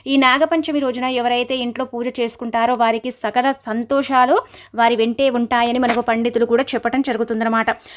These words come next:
కాబట్టి ఈ విధంగా తప్పకుండా ఆచరించండి. ఇక అనంతరం మన వీడియోలోకి వస్తే ఏంటంటే కనుకనండి మన ఇంట్లో మనం ఈ విధంగా దీపారాధన చేసుకోవాలి. అంటే నార్మల్గా వచ్చేసి ఏంటంటే ఈరోజు పరమ పవిత్రమైన రోజు,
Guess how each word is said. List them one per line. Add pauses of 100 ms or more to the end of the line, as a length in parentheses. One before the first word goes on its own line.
(120)
కాబట్టి
ఈ
విధంగా
తప్పకుండా
ఆచరించండి.
ఇక
అనంతరం
మన
వీడియోలోకి
వస్తే
ఏంటంటే
కనుకనండి
మన
ఇంట్లో
మనం
ఈ
విధంగా
దీపారాధన (480)
చేసుకోవాలి.
అంటే
నార్మల్గా
వచ్చేసి
ఏంటంటే
ఈరోజు
పరమ
పవిత్రమైన
రోజు,